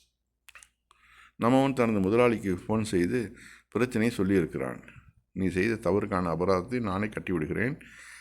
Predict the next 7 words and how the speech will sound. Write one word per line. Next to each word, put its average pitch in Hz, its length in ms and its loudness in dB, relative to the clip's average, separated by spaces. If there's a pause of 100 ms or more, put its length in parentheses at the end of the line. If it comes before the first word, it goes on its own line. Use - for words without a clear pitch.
(280)
எனது 101 340 2
பதவியை 120 580 2
நீ 104 240 2
எவரிடத்திலும் 113 460 0
பயன்படுத்தக்கூடாது" 101 720 -2
என்று 110 200 -4
எச்சரித்துள்ளார். 73 640 -6